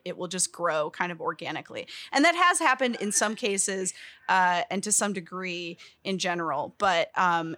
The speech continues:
it, the, the biggest struggle that I, I thought I knew would be a challenge, but I don't think I fully understood how challenging it would be, w-,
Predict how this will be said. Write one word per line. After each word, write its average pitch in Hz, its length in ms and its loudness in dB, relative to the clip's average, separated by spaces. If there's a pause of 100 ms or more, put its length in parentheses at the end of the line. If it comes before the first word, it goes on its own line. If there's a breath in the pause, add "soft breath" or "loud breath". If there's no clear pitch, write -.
it, 226 420 0
the, 190 400 2
the 196 100 -2
biggest 220 580 -2
struggle 196 560 2
that 180 120 0
I, 165 200 2 (100)
I 175 340 0 (100)
thought - 320 2 (140)
I 254 100 4
knew 330 220 2
would 285 140 0
be 214 100 0
a 185 60 0
challenge, 190 640 0
but 190 120 0
I 185 100 2
don't 190 240 -2
think 190 160 -4
I 175 340 0 (420 soft breath)
fully 233 760 0
understood 180 680 0
how 180 500 2
challenging 175 540 -2
it - 120 -10
would 170 140 -14
be, 156 200 -8
w-, - 200 -12